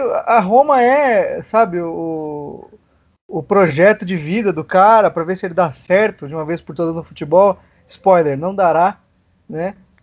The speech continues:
Então a gente tem essa, essa postura meio filantrópica às vezes, sabe? De querer salvar a vida de quem, a carreira de quem não, não merece muito, né? Não mostrou muito até agora.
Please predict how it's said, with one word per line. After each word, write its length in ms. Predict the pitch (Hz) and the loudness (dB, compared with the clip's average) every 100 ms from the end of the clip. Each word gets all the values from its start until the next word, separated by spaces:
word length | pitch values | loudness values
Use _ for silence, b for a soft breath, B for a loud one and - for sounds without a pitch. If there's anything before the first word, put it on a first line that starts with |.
| _ _ | _ _
Então 300 | 170 - 233 | -12 -4 0
a 60 | 254 | 0
gente 300 | 247 269 - | 0 -4 -6
tem 260 | - 254 294 | -2 0 2
essa, 480 | 294 - 269 254 | 2 4 4 6
essa 960 | 226 220 - 240 233 220 208 185 170 165 | 4 0 0 2 4 4 2 2 0 -2
postura 340 | 214 190 240 240 | -6 -8 0 2
meio 180 | 240 | 2
filantrópica 840 | - 240 277 240 - 214 240 233 196 | -4 -2 0 0 2 4 4 0 -2
às 80 | 165 | -2
vezes, 340 | 139 170 147 131 | -2 -6 -8 -4
sabe? 280 | 175 170 | -2 -2
De 120 | 143 160 | -6 -10
querer 500 | 170 185 185 175 139 | -6 -4 -2 -2 -2
salvar 460 | 202 175 147 202 | 0 0 4 2
a 20 | |
vida 240 | 180 190 220 | 2 -2 -8
de 140 | 202 | -10
quem, 580 | 226 214 226 226 214 196 | -8 -6 -4 -6 -10 -10
a 80 | 175 | -4
carreira 420 | 196 151 165 208 | 0 0 0 -2
de 120 | 175 | -6
quem 160 | 190 196 | -8 -8
não, 160 | 208 | -8
não 180 | 196 196 | -10 -10
merece 480 | 196 190 185 185 185 | -4 0 0 0 -6
muito, 300 | 175 185 143 | -8 -8 -8
né? 160 | 156 175 b b b | -10 -12 b b b
Não 180 | 165 196 | -2 2
mostrou 380 | 202 185 196 185 | 2 0 0 0
muito 240 | 185 185 | 0 -2
até 140 | 175 | 2
agora. 420 | 185 156 156 156 | 2 4 2 2